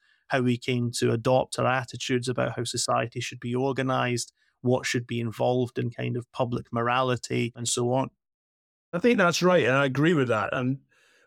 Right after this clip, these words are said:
Speaker 2: I think it's very important to stress that the role of the Kirk in policing society,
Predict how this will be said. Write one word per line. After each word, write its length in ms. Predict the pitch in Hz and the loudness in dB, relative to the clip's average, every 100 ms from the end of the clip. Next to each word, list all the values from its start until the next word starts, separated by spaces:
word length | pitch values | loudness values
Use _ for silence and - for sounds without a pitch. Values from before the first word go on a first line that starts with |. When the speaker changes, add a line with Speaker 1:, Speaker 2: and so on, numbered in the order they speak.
| - | -4
Speaker 2:
I 100 | 139 | 2
think 140 | 208 | 4
it's 100 | 175 | 4
very 260 | 127 170 156 | 4 6 6
important 360 | 135 170 156 | 4 4 2
to 60 | 143 | 2
stress 360 | - 165 147 - | 2 4 4 2
that 120 | 135 | 0
the 100 | 131 | 2
role 480 | 143 170 165 151 135 | 6 6 8 6 4
of 480 | 143 139 135 135 - | 4 6 6 4 2
the 160 | 131 - | -2 -2
Kirk 420 | - 202 160 - - | 2 6 6 4 0
in 180 | 143 131 | 4 4
policing 760 | - 156 143 180 185 180 151 | 4 2 4 4 4 4 4
society, 840 | 131 143 - 156 156 156 - 95 87 | 2 2 2 4 4 2 0 -4 -6